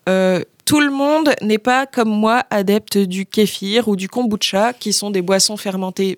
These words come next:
pétillantes. Et donc, à ce moment-là, euh, des alternatives possibles. Donc, soit vous faites, euh,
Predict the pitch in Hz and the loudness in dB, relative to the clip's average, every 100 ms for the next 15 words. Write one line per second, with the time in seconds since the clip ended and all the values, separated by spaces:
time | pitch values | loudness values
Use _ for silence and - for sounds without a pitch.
0 | _ - 147 - 196 226 277 330 - - | _ -2 -2 -4 0 2 2 0 -6 -12
1 | - - - - - _ 214 220 247 247 | -16 -16 -16 -18 -20 _ 2 2 2 2
2 | 214 - 202 196 190 247 381 - 185 285 | 0 -2 -4 0 2 2 0 -2 -2 0
3 | 294 240 233 202 190 - 185 185 175 269 | 0 -2 -4 -2 -2 -4 -6 -4 -4 -4
4 | 320 339 - - - 214 208 - 247 262 | -6 -6 -8 -20 -2 0 0 -2 2 2
5 | 277 - - 190 196 - 214 214 185 180 | 2 0 -4 -4 -6 -2 -2 2 2 2